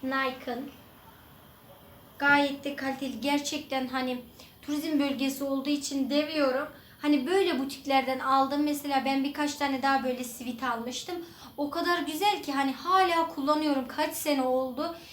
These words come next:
Eskimiyor yani. Daha kaliteli, daha güzel oluyor. Böyle bir tane ceket aldım.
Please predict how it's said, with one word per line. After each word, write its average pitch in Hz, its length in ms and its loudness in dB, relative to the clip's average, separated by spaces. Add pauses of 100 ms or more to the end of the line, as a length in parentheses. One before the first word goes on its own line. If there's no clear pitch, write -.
(140)
Eskimiyor 320 600 2
yani. 247 380 0
Daha 277 240 2
kaliteli, 262 480 0
daha 262 200 0
güzel 233 400 -2
oluyor. 233 360 -4 (680)
Böyle 320 340 0
bir 339 120 -2
tane 302 480 0 (180)
ceket 294 420 -2
aldım. 247 420 -2